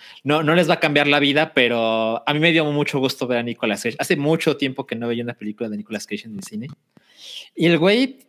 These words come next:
ay, no mames, el güey, el güey definitivamente tiene un espacio muy curioso en el cine mundial, en el cine, pues,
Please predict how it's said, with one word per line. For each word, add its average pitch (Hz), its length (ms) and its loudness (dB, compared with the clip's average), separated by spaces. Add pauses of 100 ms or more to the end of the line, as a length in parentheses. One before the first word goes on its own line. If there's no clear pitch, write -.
ay, - 260 -2
no 165 100 0
mames, 180 200 0
el 160 100 0
güey, 196 760 -2 (760)
el 165 100 2
güey 220 140 4
definitivamente 202 460 2
tiene 202 200 2
un 208 60 2
espacio 180 400 0
muy 180 220 2
curioso 143 840 2
en 113 240 -6
el 110 120 -6
cine 127 280 -4
mundial, 107 540 -2
en 113 100 -6
el 98 60 -6
cine, 107 400 -6 (100)
pues, - 180 -20